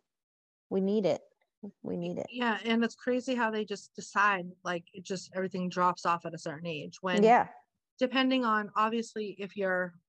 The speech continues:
Speaker 2: higher functioning, it's a, a little different, but, like, when you are more s-, on the severe side or have profound autism, like, you're, it, like,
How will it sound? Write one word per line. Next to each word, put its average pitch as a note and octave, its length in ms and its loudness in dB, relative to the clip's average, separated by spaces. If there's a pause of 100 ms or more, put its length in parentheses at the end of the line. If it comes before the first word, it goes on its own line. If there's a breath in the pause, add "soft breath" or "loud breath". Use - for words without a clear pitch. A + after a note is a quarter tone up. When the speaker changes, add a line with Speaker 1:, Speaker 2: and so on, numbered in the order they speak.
(160)
Speaker 2:
higher G3+ 200 0
functioning, A#3 840 -4 (800)
it's A3+ 220 -6
a, G3+ 220 -6
a G#3+ 100 -2
little G#3+ 200 0
different, A3+ 540 -4
but, G3 120 -4
like, G#3 220 -4 (100)
when G#3+ 220 -2
you G#3+ 340 -2
are G3 240 0
more G3 200 -6
s-, - 200 -14
on G3+ 140 -4
the F#3 200 -4 (140)
severe G#3 460 -2
side G#3+ 260 0
or F#3+ 80 -2
have F3+ 240 -4
profound G#3 440 -4
autism, G#3 460 -4
like, G3+ 280 -8
you're, A3 280 0
it, G#3 160 -6
like, G#3+ 200 -4